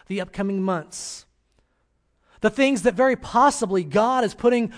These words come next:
a desire within you to do, how you view God is going to determine how you do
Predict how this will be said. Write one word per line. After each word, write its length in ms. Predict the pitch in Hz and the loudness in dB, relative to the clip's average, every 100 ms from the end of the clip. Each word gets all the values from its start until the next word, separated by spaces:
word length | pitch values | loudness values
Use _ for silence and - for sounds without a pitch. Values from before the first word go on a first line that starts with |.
| - | -2
a 80 | 208 | 0
desire 640 | 185 139 180 214 240 208 | 0 -2 2 2 4 2
within 380 | 196 202 247 233 | 0 0 -2 -2
you 200 | 214 202 | -4 -6
to 180 | - 190 | -8 -6
do, 400 | 220 220 165 - - | -4 -2 -4 -6 -8
how 240 | - 247 262 | 2 4 4
you 200 | 226 196 | 2 -2
view 240 | 196 226 | -4 -4
God 440 | 185 240 202 190 | 2 2 2 0
is 80 | 175 | -2
going 220 | 208 220 | -2 -4
to 80 | 214 | -4
determine 680 | 196 - 254 247 170 151 190 - - | -8 -6 -4 -4 -4 -6 -8 -12 -4
how 200 | 240 247 | 0 2
you 220 | 226 233 | 0 -4
do 500 | 196 311 247 139 123 | -2 -2 0 -2 -8